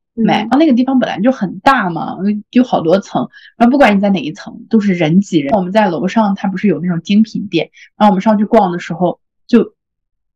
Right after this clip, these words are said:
Speaker 1: 那种好一点的羊毛衫啊、双面呢啊之类的，人家都是几套几套的买，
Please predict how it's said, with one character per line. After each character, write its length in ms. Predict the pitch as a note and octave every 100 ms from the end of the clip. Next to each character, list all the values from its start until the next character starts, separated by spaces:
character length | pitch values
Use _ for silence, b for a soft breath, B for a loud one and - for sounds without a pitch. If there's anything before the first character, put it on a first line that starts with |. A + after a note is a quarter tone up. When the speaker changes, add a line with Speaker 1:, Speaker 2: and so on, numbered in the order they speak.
| _
Speaker 1:
那 220 | - G3 A#3
种 260 | G3 F3+
好 300 | G3 - D3+
一 80 | F3
点 260 | G#3+ C#3+ E3
的 140 | F3
羊 280 | F3+ D#3 E3+
毛 200 | G3 F3+
衫 220 | A3 F#3+
啊、 60 | G3
双 220 | G#3 F#3+
面 300 | G#3 F#3 F3
呢 120 | D#3+
啊 120 | E3
之 140 | F3+ F#3
类 140 | E3+
的， 180 | E3 - _ _
人 140 | E3+
家 60 | G3
都 140 | A3+
是 60 | A3
几 160 | -
套 220 | B2+ - G3
几 120 | F3
套 160 | F3+
的 80 | F#3
买， 220 | E3+ -